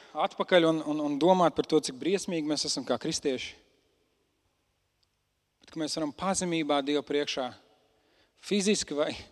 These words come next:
vai iekšēji nokrist ceļos un teikt, "Dievs, šeit es esmu."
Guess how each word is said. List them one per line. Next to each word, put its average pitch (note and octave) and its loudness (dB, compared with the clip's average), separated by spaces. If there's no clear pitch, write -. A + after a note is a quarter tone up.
vai B2+ -2
iekšēji D3 4
nokrist D#3 -6
ceļos D3 -6
un B2 -16
teikt, B2+ -8
"Dievs, D3 -6
šeit C3 -14
es - -6
esmu." - -10